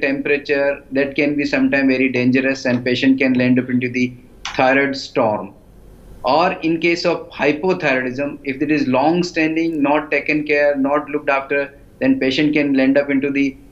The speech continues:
myxedema coma kind of situation because of the very low thyroid hormone.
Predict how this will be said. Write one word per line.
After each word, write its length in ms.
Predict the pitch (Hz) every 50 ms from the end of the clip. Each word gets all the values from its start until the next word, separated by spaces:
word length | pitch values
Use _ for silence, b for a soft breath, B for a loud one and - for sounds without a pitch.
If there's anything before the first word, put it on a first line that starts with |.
| - - -
myxedema 720 | 127 139 139 135 - 180 160 151 151 147 151 147 143 -
coma 340 | - 135 135 131 139 135 131
kind 240 | 131 127 127 131 131
of 100 | 131 -
situation 500 | - 131 123 127 135 131 131 139 135 127
because 300 | 123 - 131 127 127 127
of 120 | 127 127
the 220 | 123 131 131 131 - - - - - - - - - - - - -
very 340 | 117 120 131 143 151 156 143
low 280 | 139 139 143 147 147 147
thyroid 360 | - 120 120 123 131 123 113
hormone. 480 | 107 107 107 107 104 104 101 98 101